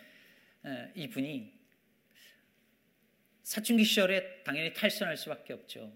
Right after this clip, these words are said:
친구들하고 모여서 나쁜 짓하고 도둑질하고 <clears throat> 이렇게 지냈답니다.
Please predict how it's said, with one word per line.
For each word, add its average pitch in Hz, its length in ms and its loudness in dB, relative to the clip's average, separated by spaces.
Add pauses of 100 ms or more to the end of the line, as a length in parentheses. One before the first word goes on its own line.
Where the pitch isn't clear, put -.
(120)
친구들하고 170 540 0
모여서 123 640 -4
나쁜 135 260 -6
짓하고 123 460 -10
도둑질하고 139 760 -6 (680)
<clears throat> - 440 -8
이렇게 196 720 8 (380)
지냈답니다. - 920 -6